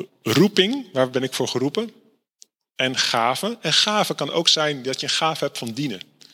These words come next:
Ik ken mensen die een gave hebben van dienen. Wow, die kunnen dienen. Dat, dat is echt niet normaal. Dat ik denk van, wauw, die, die, die vinden het gewoon heerlijk om te dienen.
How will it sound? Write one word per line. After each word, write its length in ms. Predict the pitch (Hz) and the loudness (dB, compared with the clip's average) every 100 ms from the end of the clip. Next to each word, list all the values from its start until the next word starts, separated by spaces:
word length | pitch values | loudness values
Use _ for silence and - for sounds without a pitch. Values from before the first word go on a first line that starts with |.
| - _ | -20 _
Ik 140 | - 131 | -8 -6
ken 140 | 151 | -2
mensen 340 | 160 170 - 135 | 0 2 2 2
die 120 | 135 | -2
een 60 | |
gave 380 | - 165 180 - | -2 -2 -4 -2
hebben 180 | 151 139 | -2 -2
van 120 | 139 | -4
dienen. 280 | 147 151 120 - - _ _ | -2 -2 -4 -10 -20 _ _
Wow, 840 | 135 160 160 147 123 110 101 104 - _ _ | 2 6 6 6 4 0 -2 -6 -14 _ _
die 140 | - 143 | -2 2
kunnen 260 | 190 139 | 4 4
dienen. 380 | 214 208 180 269 - _ _ _ _ | 4 4 2 0 -12 _ _ _ _
Dat, 260 | - - - | -4 -4 -10
dat 160 | 135 | 0
is 140 | - - | 2 2
echt 160 | - | -2
niet 100 | 139 | -2
normaal. 340 | 131 196 254 - - | -2 -2 -2 -8 -4
Dat 100 | 139 | -2
ik 60 | |
denk 160 | 151 151 | 0 -2
van, 160 | 160 147 | -4 -2
wauw, 440 | - - 104 - _ _ | 0 0 0 -8 _ _
die, 240 | 139 131 139 | -10 -10 -8
die, 180 | 139 | -8
die 100 | 143 | -4
vinden 200 | - 170 | -2 -2
het 100 | - | -2
gewoon 160 | 147 151 | -4 -2
heerlijk 340 | 285 302 262 - | -2 0 -2 -4
om 80 | 180 | -4
te 100 | 170 | -4
dienen. 320 | 226 247 | -2 -4